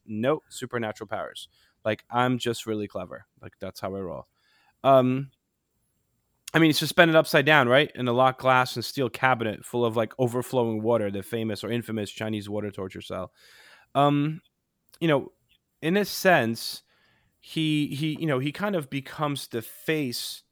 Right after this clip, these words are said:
of all magicians. And actually, that kind of, towards the end, becomes his big, jo-, not job, but I guess role, right?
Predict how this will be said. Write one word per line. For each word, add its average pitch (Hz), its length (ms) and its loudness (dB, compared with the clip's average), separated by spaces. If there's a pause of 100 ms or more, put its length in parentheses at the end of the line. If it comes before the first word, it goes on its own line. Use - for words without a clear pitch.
(380)
of 120 500 2
all 135 140 2
magicians. 117 560 -4
And 135 120 -6
actually, 170 340 -4
that 170 120 -2
kind 196 160 0
of, 135 240 -4
towards 147 260 -4
the 120 140 -4
end, 156 180 2
becomes 117 440 -4
his 107 180 -6
big, 110 400 -4 (500)
jo-, 123 200 -4
not 151 200 0
job, 147 400 0
but 139 140 2
I 139 80 0
guess 226 420 -6 (200)
role, 185 420 0
right? 202 400 -4